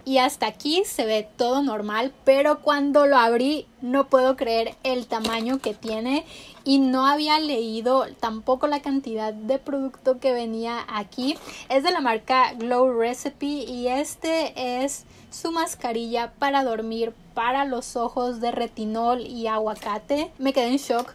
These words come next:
cuando lo vi y pensé que había comprado la versión miniatura porque se me hizo súper chiquito. Déjenme se los comparo con mi esponja.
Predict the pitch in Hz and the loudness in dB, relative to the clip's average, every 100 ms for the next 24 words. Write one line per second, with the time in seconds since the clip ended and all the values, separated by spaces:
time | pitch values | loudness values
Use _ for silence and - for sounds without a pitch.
0 | - 262 254 254 220 233 254 - 226 214 | -4 0 2 2 2 0 -2 -4 -6 -4
1 | 233 262 262 262 233 220 220 226 233 254 | -2 2 2 2 -6 -4 -4 -4 -2 -2
2 | 240 226 233 226 254 233 214 233 254 254 | -2 -6 -8 -4 -4 -4 -4 0 0 0
3 | 233 247 254 240 226 262 - 277 254 - | -4 -4 -4 -6 -4 -6 0 2 2 -6
4 | - - 277 254 233 220 220 208 226 - | -20 -4 -4 -2 -4 -4 -8 -8 -8 -6
5 | 226 277 - 262 330 320 370 320 330 294 | -8 -8 4 4 4 2 0 0 -2 -4
6 | 226 220 254 269 - - 262 269 240 233 | 0 0 0 -2 -6 0 2 0 -2 -4
7 | - 233 240 277 | -2 0 0 2